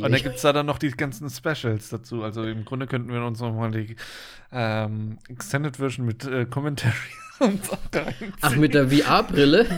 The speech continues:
Speaker 2: <laughs>
Speaker 1: Nein. Was?
Speaker 2: Aber wär doch cool. Mit,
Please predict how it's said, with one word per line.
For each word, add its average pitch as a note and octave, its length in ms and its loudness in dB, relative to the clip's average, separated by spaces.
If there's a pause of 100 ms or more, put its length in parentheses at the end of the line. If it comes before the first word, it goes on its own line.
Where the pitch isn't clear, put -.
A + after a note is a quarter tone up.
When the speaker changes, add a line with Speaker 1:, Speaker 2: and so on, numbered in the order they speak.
Speaker 2:
<laughs> - 760 2 (300)
Speaker 1:
Nein. B2 480 -8 (1000)
Was? - 400 -2 (800)
Speaker 2:
Aber C3+ 120 2
wär F#3+ 80 8
doch - 220 4
cool. G3 400 4
Mit, C#3 240 -6